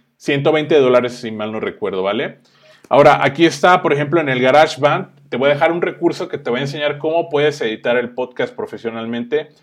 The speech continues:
en este software, que se ve complejo, pero no necesitas ni usar el diez por ciento de este software para editar un excelente podcast. Ahorita te va-, te vamos a, eh, el, el GarageBand, si no lo tienes, si lo quieres experimentar, descárgalo para Mac,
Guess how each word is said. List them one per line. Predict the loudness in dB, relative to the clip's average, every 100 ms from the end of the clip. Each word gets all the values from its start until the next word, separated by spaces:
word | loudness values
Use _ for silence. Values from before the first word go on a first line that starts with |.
| _ _ -12
en | -10
este | -8 -8
software, | -4 -2 -2 -2 -2 -2 -6 _ _ _ -4
que | -4 0
se | 0
ve | 0
complejo, | -2 -2 -2 -2 -4
pero | -2 0 -2
no | -4 -4 -2
necesitas | -2 -2 -6 -6
ni | -8
usar | -4 0 0
el | 0
diez | 0 -2
por | -4 -8
ciento | -8 -6
de | -8
este | -8
software | -6 -6 -6
para | -6 -4
editar | -4 -4 -6
un | -6 -10 -8
excelente | -8 -10 -12 -12 -12
podcast. | -8 -10 -6 -6 -8 _ _ _ _ _ _ _ -4
Ahorita | 0 0 0
te |
va-, | -4 -2 -2
te |
vamos | 0 0 -2
a, | -2 -4 -6 -8
eh, | -4 -4 -2
el, | -6 0
el | 2 2
GarageBand, | 2 2 2 2 0 0
si | -6 -4
no | -2
lo | 0
tienes, | 0 -2 -2
si | -4
lo | -2
quieres | -2 -4
experimentar, | -6 -8 -6 0 0 0
descárgalo | -6 2 4 4 2 0
para | -4
Mac, | -2 -4 -4 -10